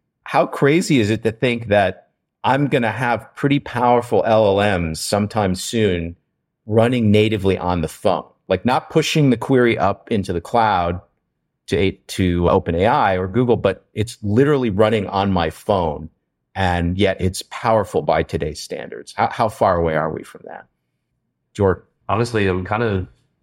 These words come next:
Speaker 2: I don't know. So, uh, there's an organization called Ark Invest. They kind of predicted, like, literally, like, last year, maybe not even a year ago,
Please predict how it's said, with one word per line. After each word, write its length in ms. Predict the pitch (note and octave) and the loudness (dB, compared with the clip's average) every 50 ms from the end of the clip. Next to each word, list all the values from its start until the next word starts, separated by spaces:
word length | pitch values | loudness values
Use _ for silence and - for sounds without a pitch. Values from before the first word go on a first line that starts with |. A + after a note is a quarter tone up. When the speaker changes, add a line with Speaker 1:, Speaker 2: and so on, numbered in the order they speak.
| _ - | _ -6
Speaker 2:
I 80 | - G2+ | -4 -2
don't 180 | A#2 B2 A#2 | -2 -2 -4
know. 280 | G2+ F#2+ G2+ A#2 B2+ - _ _ _ | -4 -4 -4 -6 -6 -8 _ _ _
So, 240 | - - A2+ G2+ G2 | -6 -4 -2 -2 -2
uh, 240 | - - D2+ - - | -4 -6 -8 -8 -6
there's 260 | G2+ G#2 G#2 G#2 F#2+ | -4 -2 0 0 0
an 240 | G2+ F#2+ F#2 F2+ E2+ | 0 0 0 0 -2
organization 540 | - G2+ G2 F#2+ G2 F#2 F#2 F#2 F2+ F#2+ F#2+ | -2 -2 -2 0 -2 -2 -2 -2 -2 -4 -6
called 180 | F2 F2+ F2 - | -4 -4 -4 -2
Ark 260 | E2+ F2 F#2+ F2+ - | -2 -2 -2 -2 -2
Invest. 440 | F#2+ F2+ F2 E2+ E2+ - - - - | -4 -4 -2 -4 -4 -6 -8 -6 -4
They 120 | F#2 F2 | -4 -4
kind 180 | - - F#2 F2+ | -4 -4 -6 -6
of 80 | F2 | -6
predicted, 680 | - F#2 F2 - F#2 F2+ - - F#2 F2+ F2 E2+ F2 - _ _ _ _ _ _ - | -8 -10 -8 -8 -8 -8 -8 -6 -4 -4 -4 -4 -8 -12 _ _ _ _ _ _ -14
like, 160 | - E2 - - _ _ _ _ - - - _ _ | -12 -12 -14 -16 _ _ _ _ -20 -20 -20 _ _
literally, 320 | - A2 A#2 A#2+ A#2+ A2 G2+ | 0 0 2 2 2 -2 -2
like, 180 | F#2 F2 D#2+ | -2 -4 -2
last 360 | F2 F2+ F2+ G2 F#2 - - | -2 -2 -2 -4 -4 -6 -4
year, 160 | G#2 G2 F#2 F2 | -2 -2 -2 -2
maybe 280 | F2 F2+ E2+ F#2 F2+ | -4 -4 -4 -6 -6
not 200 | E2+ F2 E2+ F2 | -6 -4 -4 -4
even 180 | F2+ E2+ E2+ E2+ | -4 -6 -6 -6
a 60 | E2+ | -6
year 220 | E2 F2+ G2 G2 | -4 -2 -2 -2
ago, 360 | F#2 E2+ F2 E2+ E2 E2 D#2+ | -2 -4 -4 -6 -6 -8 -10